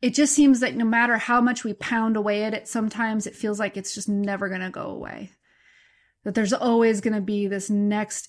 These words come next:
iteration of it, you know? Um, and it's so frustrating 'cause you've got, there are some Christian voices out there that, you know,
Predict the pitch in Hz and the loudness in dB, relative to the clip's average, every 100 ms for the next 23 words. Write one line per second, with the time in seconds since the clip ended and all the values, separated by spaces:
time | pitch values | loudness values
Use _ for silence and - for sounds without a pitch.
0 | - 208 202 208 202 196 214 196 190 190 | -4 -2 0 -2 -4 -4 -4 -4 -4 -6
1 | 196 - 208 196 190 190 - _ _ _ | -6 -6 -4 -4 -4 -6 -10 _ _ _
2 | _ _ _ 208 202 190 190 185 190 - | _ _ _ -2 0 -2 -2 -4 -8 -14
3 | _ _ _ 220 214 202 - 254 233 240 | _ _ _ -2 -2 -2 0 0 0 0
4 | 220 214 240 214 202 190 202 190 208 196 | 0 0 -2 -2 -4 -4 -4 -2 -4 -4
5 | 208 196 - _ _ _ _ _ _ _ | -4 -4 -6 _ _ _ _ _ _ _
6 | _ _ _ _ _ _ _ _ _ _ | _ _ _ _ _ _ _ _ _ _
7 | 208 240 233 247 269 233 262 - 233 202 | 0 4 4 4 2 2 0 2 0 2
8 | 220 269 240 202 208 202 220 208 202 - | 2 2 0 0 0 0 0 -2 -2 -4
9 | 208 208 196 196 | -2 -2 -2 -4